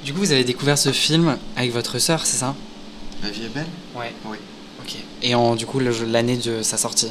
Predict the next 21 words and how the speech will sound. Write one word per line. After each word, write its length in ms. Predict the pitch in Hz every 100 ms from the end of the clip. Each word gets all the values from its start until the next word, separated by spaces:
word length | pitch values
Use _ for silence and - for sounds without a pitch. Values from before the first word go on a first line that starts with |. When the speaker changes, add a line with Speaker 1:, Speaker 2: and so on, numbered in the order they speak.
| 104
Speaker 1:
en 60 | 113
dix-neuf 280 | 117 120 113
cent 140 | 117
quatre-vingt-dix-sept. 600 | 110 - 107 - 107 - - - -
Speaker 2:
Ouais. 80 | 110 196 -
Speaker 1:
Si 160 | -
vous 140 | 170 165
vous 80 |
trouviez 400 | 165 - 151 170
enfermé 460 | - 143 156 143 156
dans 180 | 147 113
un 40 |
centre 320 | 113 135 143 123
d'accueil, 500 | 120 113 120 143 104 -
tout 120 | -
seul, 380 | - 131 143 117
avec 420 | 113 110 110 - - - - -
un 140 | 131 135
livre, 360 | 143 170 117 107 - - -
un 100 | 131 120
poème, 480 | - 135 151 147